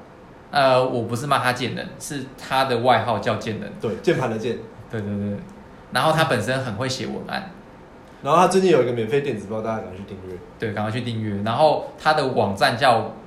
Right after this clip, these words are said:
Speaker 1: 他的品牌公司叫文案的美。那文案的美这个网站里面也是超多超多干货文章。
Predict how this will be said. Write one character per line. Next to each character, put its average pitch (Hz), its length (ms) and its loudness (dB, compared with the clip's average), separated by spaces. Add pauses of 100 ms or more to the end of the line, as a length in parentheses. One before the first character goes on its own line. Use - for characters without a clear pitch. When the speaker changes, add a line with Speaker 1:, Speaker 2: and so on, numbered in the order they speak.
(120)
Speaker 1:
他 175 100 0
的 185 80 0
品 117 240 -4
牌 101 220 -2
公 135 200 -2
司 139 200 -8
叫 139 180 4
文 113 240 -2
案 120 200 0
的 110 100 -4
美。 113 280 -10 (380)
那 175 240 4
文 151 180 2
案 165 200 4
的 127 100 0
美 104 160 -2
这 147 100 -4
个 139 60 -4
网 107 240 -2
站 107 300 2
里 95 40 -8
面 127 180 -6
也 107 60 -4
是 117 140 -10
超 135 420 0
多 123 360 -2 (560)
超 139 280 0
多 139 180 -2
干 127 340 2
货 139 120 0
文 101 300 -2
章。 101 300 -4